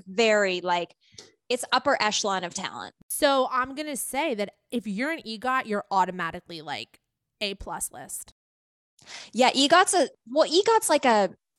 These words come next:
Speaker 1: because you matter in so many circles. Like,
Speaker 2: Yeah.
Speaker 1: it's so cute to be Lil Nas X, but, like, Lil Nas, you don't matter in the Tony world. Broadway's like, "Who?" You know what I mean? Like, to
Speaker 2: Right.
Speaker 1: be an egot, you matter in the four most important entertainment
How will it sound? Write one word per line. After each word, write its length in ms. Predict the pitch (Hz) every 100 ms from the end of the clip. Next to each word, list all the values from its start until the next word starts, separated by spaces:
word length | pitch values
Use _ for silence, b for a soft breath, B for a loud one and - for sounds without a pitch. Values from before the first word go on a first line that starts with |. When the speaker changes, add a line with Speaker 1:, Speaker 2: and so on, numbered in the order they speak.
| b b b _
Speaker 1:
because 300 | 294 - 320
you 100 | 311
matter 520 | 277 226 214 285 302
in 160 | 247 220
so 400 | - - 233 254
many 240 | 247 208
circles. 600 | 185 - 233 - 110 - B B
Like, 140 | 240 226
Speaker 2:
Yeah. 280 | 185 262 202
Speaker 1:
it's 120 | 160
so 220 | 359 349 359
cute 280 | - 349
to 80 | 330
be 120 | 254
Lil 240 | 247 240 233
Nas 280 | 214 196 196
X, 540 | - - - - - _ _ -
but, 100 | 233
like, 240 | 247 233 b b _
Lil 320 | 190 247 277
Nas, 400 | 285 311 254 226
you 140 | 220
don't 160 | 302 254
matter 240 | 226 285
in 80 | 233
the 60 | 196
Tony 380 | - 202 277 196
world. 440 | 123 127 180 214 -
Broadway's 400 | 220 254 269 247
like, 220 | 220 208
"Who?" 360 | 202 202 330 403 _ _
You 120 | 247
know 80 | 247
what 80 | 262
I 60 |
mean? 260 | 247 220 262
Like, 160 | 247 202
to 60 |
Speaker 2:
Right. 100 | 185
Speaker 1:
be 120 | 175
an 80 | 330 -
egot, 460 | 269 277 226 185
you 200 | 196 269
matter 400 | 233 220 254 240
in 140 | 214 202
the 80 | 196
four 560 | - - 240 247 262 B B
most 360 | 208 220 226 -
important 460 | 208 196 220 214 214
entertainment 640 | - 196 214 - 202 202